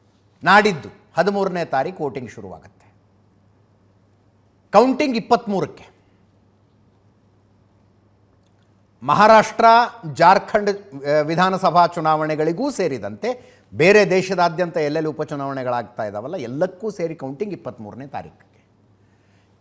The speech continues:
ಚನ್ನಪಟ್ಟಣ, ಸಂಡೂರು, ಶಿಗ್ಗಾಂವಿ ನಾಡಿದ್ದು ವೋಟಿಂಗು. ಚನ್ನಪಟ್ಟಣದಲ್ಲಿ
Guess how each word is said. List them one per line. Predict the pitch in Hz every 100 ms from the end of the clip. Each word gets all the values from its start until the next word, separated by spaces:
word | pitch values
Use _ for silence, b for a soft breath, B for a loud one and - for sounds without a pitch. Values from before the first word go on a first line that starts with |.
| _
ಚನ್ನಪಟ್ಟಣ, | 247 339 349 302 269 269 294 302 -
ಸಂಡೂರು, | 196 220 208 208 269
ಶಿಗ್ಗಾಂವಿ | - 143 143 160 277 - _ _
ನಾಡಿದ್ದು | 143 151 123 175
ವೋಟಿಂಗು. | 123 - - _ _ _ _ _ _ _ _
ಚನ್ನಪಟ್ಟಣದಲ್ಲಿ | 156 160 147 143 131 175 208 92 87